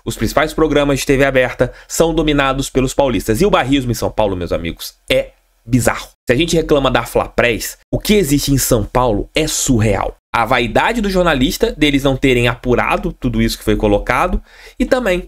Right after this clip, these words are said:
pela arrogância que existe. Por exemplo, um outro fato que me chamou bastante a atenção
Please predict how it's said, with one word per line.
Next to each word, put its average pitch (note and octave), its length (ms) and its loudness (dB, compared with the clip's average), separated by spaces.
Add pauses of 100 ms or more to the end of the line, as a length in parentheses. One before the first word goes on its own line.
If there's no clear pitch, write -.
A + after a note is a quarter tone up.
pela F3+ 180 2
arrogância D#3+ 540 2
que D3+ 140 0
existe. A2 540 -4 (100)
Por G3 80 4
exemplo, D3 420 0
um D#3+ 100 4
outro G#3 220 2
fato E3+ 240 -2
que D#3 100 0
me C#3+ 60 0
chamou C#3 240 2
bastante C#3+ 480 0
a C#3 60 2
atenção B2 760 -2